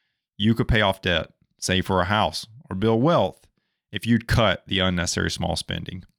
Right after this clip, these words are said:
right? Just cut the unnecessary small spending. So hopefully that opened your eyes. Hopefully that got you some, some good, all the creative juices going in you to think about how you could, uh,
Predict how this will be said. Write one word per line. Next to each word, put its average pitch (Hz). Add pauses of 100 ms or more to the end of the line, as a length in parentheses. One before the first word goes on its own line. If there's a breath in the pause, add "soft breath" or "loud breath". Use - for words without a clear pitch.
(420)
right? 98
Just -
cut 101
the 98
unnecessary 92
small 87
spending. 87
So 113 (1160 loud breath)
hopefully 151
that 135
opened 123
your 117
eyes. 107
Hopefully 120
that 107
got 107
you 107
some, 92
some 98
good, 104
all 110
the 104
creative 107
juices 101
going 104
in 104
you 104
to 95
think 104
about 95
how 98
you 101
could, 101
uh, 98